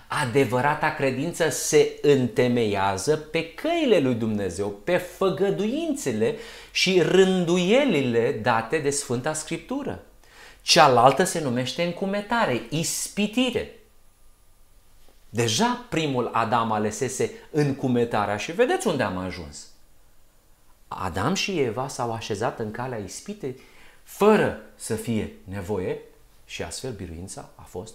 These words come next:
a lui Satana și este în continuare. Hristos nu s-a aventurat pe terenul lui Satana și al îndoielii, pentru că ar fi căzut cu siguranță.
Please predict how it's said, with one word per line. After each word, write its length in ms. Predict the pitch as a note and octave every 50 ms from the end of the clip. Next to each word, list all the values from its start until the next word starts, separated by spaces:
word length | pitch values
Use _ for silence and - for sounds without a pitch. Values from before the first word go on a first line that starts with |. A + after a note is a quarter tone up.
| -
a 120 | - G2 G2+ G2
lui 80 | A2
Satana 420 | A2+ - D3 C#3 - G3+ A3 - G2
și 120 | - G#2
este 160 | G#2 - B2
în 80 | B2 B2
continuare. 520 | - D#3 D#3 D#3 F3 F#3+ G#3 G#3+ - - - - - - _ _ _ - _ _ - - - - - _ _ - _ _ -
Hristos 640 | - A#2+ G#2 - - - - E3 F#3 E3+ - - - -
nu 280 | - F#2+ A2+ D#3+ A3 B3
s-a 360 | A#3+ - - - C#3 - - -
aventurat 760 | A2 A2 G#2+ A2+ A2 G#2 F#2+ - F#2+ F#2+ A2 A2 G#2+ G#2+ - - - - - - - - - -
pe 120 | - A#2
terenul 380 | G#2+ - A2+ G#2 G#2 F#2 F#2+ F#2+
lui 100 | G2 F#2+
Satana 440 | F#2 - A#2 A2+ - C#3+ C#3+ A#2+ G2
și 120 | - -
al 100 | G2 G2
îndoielii, 420 | G2 G#2 G#2+ B2 C#3+ D#3 B2+ E2+ - - - - _ _ _ _ _ - _ _ - - - - _ _ - -
pentru 200 | - B2+ B2 C3
că 80 | -
ar 60 | C#3+ D3
fi 120 | - -
căzut 320 | - - D3 - G#3 G#3
cu 100 | - -
siguranță. 720 | F#3 - G#3 F3+ G3 F#3+ G3+ G#3 G#3 F#3+ - - - -